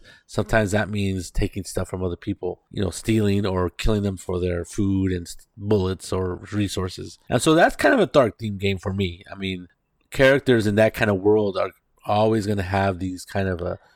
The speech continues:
moral quandaries that they gotta figure out. You know, what are they willing to do to survive? And so I think that's pretty dark. That's pretty grim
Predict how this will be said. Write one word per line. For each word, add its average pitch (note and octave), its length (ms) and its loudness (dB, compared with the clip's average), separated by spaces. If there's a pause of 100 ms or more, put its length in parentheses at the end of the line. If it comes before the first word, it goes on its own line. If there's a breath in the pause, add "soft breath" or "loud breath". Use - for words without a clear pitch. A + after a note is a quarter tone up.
(140 soft breath)
moral G#2+ 240 2
quandaries G#2 460 0
that F#2+ 120 -2
they F#2 100 -4
gotta F#2 380 -6 (300)
figure G2+ 280 0
out. F2+ 280 -2
You G#2+ 60 -12
know, F2+ 100 -8
what G2+ 340 2
are B2 80 2
they A#2 120 2
willing A2+ 280 2
to - 160 -18
do G#2 340 -2
to F#2+ 120 -16
survive? F2 380 -8 (120)
And G#2 140 -4
so A2 300 4
I A2 140 2
think B2 200 0
that's A2 220 0
pretty G2 220 -2
dark. F#2+ 320 0 (100)
That's G2 160 -2
pretty F#2 240 -4
grim F#2 400 -2